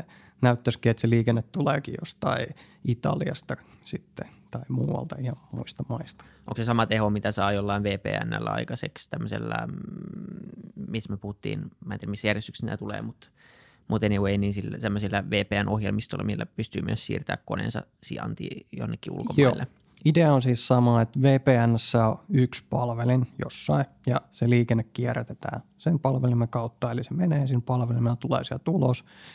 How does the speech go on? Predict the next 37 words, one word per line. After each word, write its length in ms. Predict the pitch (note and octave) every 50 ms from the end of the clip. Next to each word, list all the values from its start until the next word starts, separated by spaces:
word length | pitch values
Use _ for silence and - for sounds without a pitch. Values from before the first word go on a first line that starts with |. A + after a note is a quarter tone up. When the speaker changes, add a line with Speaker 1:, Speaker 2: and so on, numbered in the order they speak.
| - _ -
Speaker 1:
ja 140 | - A#2+ A#2+
jo, 100 | A#2+ A#2+
kun 340 | - - - - - - -
se 160 | B2+ B2 A#2
liikenne 380 | B2 B2 A#2+ A#2 A#2+ A#2 A#2 A#2
jatkaa 340 | A#2 A2 - - - A#2+
sit 200 | A#2 B2+ A#2+ -
matkaa, 440 | - C#3 C#3 C3+ - - - A#2+ A#2
niin 120 | A2+ A2+ A2+
näyttää, 460 | A#2 A#2 A#2+ - _ - - - C3
että 160 | C#3+ - -
se 100 | - - G#3 G3+ _ _ _ _ _ _ _ _ _ _ _ _ _ _ _ _ _ _ _ _ _ _ -
tulisikin 360 | - B2 A#2+ A2+ - - A2+
sieltä 220 | G#2+ A2 A2 -
V 180 | A2+ A2+ A2 A2
P 100 | - -
N-palvelimen 800 | A#2 A#2+ A#2+ A#2 - - A#2 A#2+ A#2+ B2+ B2 B2 C3 C3 B2 A#2+
maasta, 500 | B2+ B2+ A#2+ A#2+ B2 B2 - _ - B2+
eli 120 | C3 B2+ C#3
maa 300 | B2+ B2 A#2+ A#2 A#2+ B2+
vaikka 260 | A#2+ A#2+ - - - -
vaihtuu. 460 | A#2+ B2 A#2+ - _ - - D3+ F3 - - - - - - - - - -
No 80 | B2+ -
Tor-verkossa 640 | - D3 D3+ D3+ D3+ D#3 D3 C#3+ - - C3 - - B2+
ero 220 | B2+ C3 B2+ A#2+
on 100 | A#2+ A#2+
se, 240 | A#2+ B2 B2 A#2+ A#2+
että 140 | A#2 - -
se 120 | - A#2+
on 140 | A2+ A2 -
ilmanen 680 | - C3 B2+ B2+ A#2+ B2 A2+ A2 A2 G#2+ G#2+ G#2+ A2 A2+ - _ _ _ _ _ _ -
ja 220 | B2+ B2 B2 C3+ - _ _ _ _ _ -
sitten, 460 | - - - - _ _ - - - - -
että 120 | - -
siinä 440 | - - - B2 B2 B2+ B2+ C3 B2+
on 120 | B2+ B2+ - -
kolme 400 | - C3+ B2+ B2 A2+ - -